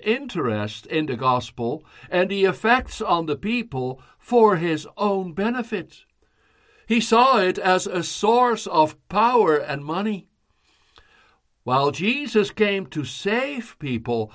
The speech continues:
from their sins and renew them in his image,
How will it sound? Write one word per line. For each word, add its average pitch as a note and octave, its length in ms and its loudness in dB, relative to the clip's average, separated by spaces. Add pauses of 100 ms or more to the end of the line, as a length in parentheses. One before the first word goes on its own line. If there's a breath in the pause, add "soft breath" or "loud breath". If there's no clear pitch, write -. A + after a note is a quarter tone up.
(140)
from A3 440 4
their G3+ 220 0
sins A2+ 720 -6 (240 soft breath)
and D3 200 4
renew F3+ 540 2
them A3 300 2
in F#3+ 200 -2
his F3 200 -4
image, C3 680 -4